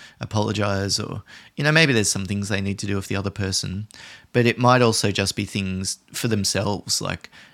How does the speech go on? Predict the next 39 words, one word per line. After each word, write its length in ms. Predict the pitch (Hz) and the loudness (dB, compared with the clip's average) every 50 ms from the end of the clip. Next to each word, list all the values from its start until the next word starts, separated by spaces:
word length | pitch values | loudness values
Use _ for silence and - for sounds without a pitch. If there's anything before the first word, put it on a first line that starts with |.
| _ _ | _ _
"Yeah, 260 | - - 107 95 95 | -6 -4 -2 0 0
look, 200 | 95 98 95 - | 0 -2 -2 -2
I 40 | 107 | -2
realize, 680 | 101 101 101 101 98 98 98 98 95 98 98 98 - - | 0 0 0 0 0 0 -2 -2 -2 0 0 -2 -2 -2
you 80 | - | -4
know, 280 | 98 98 98 95 95 92 | -4 -4 -2 -4 -4 -6
probably 560 | - - 107 104 98 104 - 104 104 101 101 - - - - - - _ - - | -8 -8 -8 -6 -6 -6 -6 -4 -4 -6 -6 -10 -14 -20 -20 -20 -20 _ -6 0
having 300 | 123 120 107 107 101 98 | 2 2 4 4 2 2
a 200 | 98 95 101 110 - - _ _ _ _ _ _ _ _ - | 2 0 0 -2 -6 -10 _ _ _ _ _ _ _ _ -2
bottle 220 | 104 117 110 104 104 | 0 0 2 2 2
of 80 | 101 | 2
wine 200 | 104 107 104 104 | 2 2 2 2
a 80 | 104 104 | 0 0
night's 420 | 104 104 104 104 104 - - - | 2 2 2 2 2 0 -2 -4
impacting 420 | 117 107 107 104 98 - - 104 101 | -4 -2 -2 -2 -2 -2 -4 -2 -2
my 120 | 101 98 | 0 0
sleep, 380 | 98 - - 107 104 98 - - | 0 0 0 -2 -4 -4 -6 -8
which 180 | 113 - - | -8 -6 -4
isn't 220 | 113 104 101 107 98 | -4 -4 -4 -2 -2
helping. 500 | 101 104 104 - - 104 98 101 101 98 - - - - - _ _ - | 0 -2 -2 -2 -4 -6 -6 -6 -8 -10 -14 -20 -20 -20 -20 _ _ -8
You 100 | - 95 | -6 -4
know, 100 | 95 95 | -4 -4
I 160 | 92 95 95 | -4 -4 -4
need 180 | 98 98 90 - | -4 -6 -6 -6
to 160 | - 101 101 - _ | -6 -8 -8 -10 _
rejoin 340 | - 90 92 - - 101 95 | -10 -8 -8 -6 -4 -4 -4
the 80 | 98 92 | -4 -4
gym 300 | 90 - 90 90 90 95 | -4 -4 -4 -4 -4 -4
or 40 | 95 | -6
something." 360 | - - - - 95 90 90 | -6 -8 -10 -12 -12 -10 -10
I 40 | 87 | -10
don't 140 | 82 - | -10 -10
know. 140 | - - 90 98 - _ - - | -10 -10 -10 -10 -12 _ -8 -6
Th-, 160 | - 113 - - - | -4 -4 -4 -6 -8
it's 160 | 110 - - | -2 0 0
up 140 | 156 - - | 0 0 -2
to 120 | - - | -6 -4
them, 320 | 95 104 98 92 95 95 90 | -2 -2 -2 -2 -2 -4 -6
but 140 | 92 90 | -6 -8